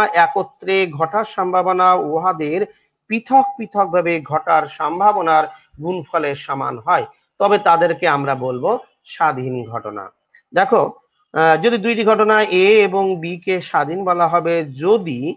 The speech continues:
probability of A intersection of B equal to probability of A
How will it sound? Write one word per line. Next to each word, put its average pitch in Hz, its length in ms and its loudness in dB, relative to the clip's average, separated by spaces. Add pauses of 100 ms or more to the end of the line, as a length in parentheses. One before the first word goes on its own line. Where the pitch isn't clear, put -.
(500)
probability 190 760 2
of 156 280 2 (160)
A 175 140 0 (140)
intersection 151 840 -6
of 143 160 0 (120)
B 135 40 -12 (300)
equal 151 300 0 (100)
to 143 140 -6 (520)
probability 165 640 2
of 139 220 0 (200)
A 143 160 -4